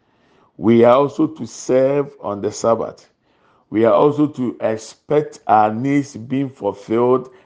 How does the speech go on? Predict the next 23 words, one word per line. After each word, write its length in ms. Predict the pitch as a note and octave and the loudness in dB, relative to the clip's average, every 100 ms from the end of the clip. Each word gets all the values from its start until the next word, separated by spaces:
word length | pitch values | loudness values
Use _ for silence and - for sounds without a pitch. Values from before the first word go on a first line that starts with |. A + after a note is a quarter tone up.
| _ | _
and 240 | G#2 A2 G2+ | -4 -2 -4
settled 760 | - B2+ B2+ - C3 C3+ C#3 - _ | -2 0 0 0 2 2 -2 -6 _
on 180 | G#2+ G#2 | -4 -2
the 100 | G2 | -4
Sabbath, 560 | - G#2 D#2+ - _ _ _ _ _ _ | 0 0 0 -10 _ _ _ _ _ _
because 460 | - F2+ - A2 G#2 | -16 -10 0 0 2
that 180 | B2+ C3 | 0 0
is 100 | G2 | -6
how 220 | A2 A2 | -4 -4
God 340 | F#2+ A2 A#2 | -4 -6 -4
has 220 | F#2+ - | -6 -10
made 260 | G2+ G2 F#2+ | -12 -10 -10
it. 220 | G2 _ _ _ _ _ _ _ _ _ _ _ _ - _ | -14 _ _ _ _ _ _ _ _ _ _ _ _ -20 _
I 120 | - | 0
wanted 320 | A2+ C3+ C3+ B2+ | 2 4 2 0
to 100 | A2+ | -4
bring 400 | G2+ A#2 B2 A#2 | -4 -2 -2 -2
this 220 | A#2 - | -6 -6
one 180 | A#2 A2+ | -10 -8
to 100 | G#2 | -8
you 120 | A2+ | -6
to 160 | A#2 | -2
understand. 640 | G#2 G#2 G#2 - A2+ F2+ | -2 -2 -6 -4 -4 -4